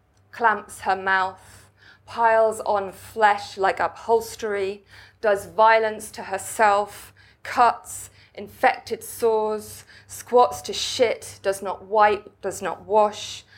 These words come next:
her hair down her back in a matted clump, her hunch and look away demeanour, delivering her over onto all fours, patchy fur, hardened claws.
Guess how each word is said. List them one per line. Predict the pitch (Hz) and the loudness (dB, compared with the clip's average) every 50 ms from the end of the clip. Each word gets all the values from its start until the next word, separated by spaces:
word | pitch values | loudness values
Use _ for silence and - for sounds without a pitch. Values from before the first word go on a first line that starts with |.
| - - | -18 -8
her | - 214 208 | -4 -4 -4
hair | - - - 254 247 240 240 240 240 | -4 -2 0 2 4 4 4 4 4
down | 233 233 202 185 196 | 4 4 2 2 0
her | - 208 185 | -2 -4 -4
back | 185 - 220 220 214 208 - - - 214 | 0 2 2 2 2 2 -4 -8 -10 -8
in | 208 185 | -8 -8
a | |
matted | 185 196 202 220 214 202 - - - 220 208 - - | -8 -6 -2 -2 -2 -2 -4 -6 -6 -6 -6 -6 -10
clump, | - - - 208 208 208 202 - _ _ - - - - _ | -16 -6 -2 -2 -2 -2 -4 -10 _ _ -20 -20 -20 -20 _
her | - - 214 208 | 0 2 2 2
hunch | - - - - 254 254 240 233 - - - - - - - - - - - - | 0 -4 -2 2 2 2 2 0 -8 -14 -16 -16 -16 -18 -20 -20 -20 -20 -14 -10
and | 220 220 220 226 | -6 -6 0 2
look | 240 254 247 247 - | 2 2 2 0 -2
away | 262 233 233 226 226 226 233 226 | 0 4 4 4 6 4 2 0
demeanour, | 226 226 202 202 202 202 226 240 233 233 233 233 226 226 233 233 - - - _ _ | 0 -4 -6 -6 -4 -2 -2 -2 0 0 0 0 -2 -2 -2 -4 -8 -16 -20 _ _
delivering | - 226 226 233 247 254 240 247 254 247 247 240 | 0 2 4 6 6 6 6 6 4 4 4 2
her | - 233 208 - - | 2 2 2 4 4
over | 208 226 240 240 240 220 240 226 220 226 - | 6 6 6 6 6 6 6 6 6 4 4
onto | 220 233 233 233 233 - 226 | 0 -2 -2 -4 -8 -10 -8
all | - 220 202 196 185 | -6 -6 -6 -6 -6
fours, | - - - - 240 240 233 233 233 226 220 220 220 - - - - - _ - | -10 -10 -6 -2 2 4 4 4 4 2 0 -4 -6 -10 -14 -16 -20 -20 _ -10
patchy | - - 254 - - - - - 208 - | -2 2 2 2 2 0 -8 -14 -14 -16
fur, | - - - - 233 226 226 220 220 214 214 214 - _ _ _ _ | -18 -6 0 2 2 4 4 2 2 0 -2 -6 -12 _ _ _ _
hardened | - - - 226 220 220 220 214 196 196 190 - - | -18 -6 0 4 4 6 4 4 0 -4 -8 -10 -16
claws. | - - - 214 220 220 214 214 214 214 214 208 208 - - - - | -18 -14 -10 -8 -6 -6 -6 -8 -8 -10 -12 -14 -16 -18 -20 -20 -20